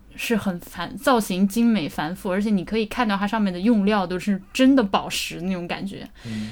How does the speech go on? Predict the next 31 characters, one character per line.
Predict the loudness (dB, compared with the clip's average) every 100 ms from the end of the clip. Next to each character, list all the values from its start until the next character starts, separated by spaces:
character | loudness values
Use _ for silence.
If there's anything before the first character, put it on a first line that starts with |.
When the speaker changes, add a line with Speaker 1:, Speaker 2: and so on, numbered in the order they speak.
| -6
Speaker 1:
它 | 4
那 | 6 8
个 | 6 4 2 -2
舍 | -4 0 2
利 | 2
塔 | 0 -6
顶 | -2 -2 0
部 | 0 2
的 | 2
那 | 2 0
个， | -2
那 | -2 -2
个 | -2
水 | -2 0 2 4
晶 | 4
球， | 4 2 0
我 | 2 2
觉 | 0 -2
得 | -2 -6 -16 -20 -20 -4
感 | 4 4
觉 |
是 | 6
水 | 2 2 2
晶 | 2 2
球 | 2 4
得 | 4
有 | 2
我 |
半 | 2 2
人 | 2 0
高。 | -2 -4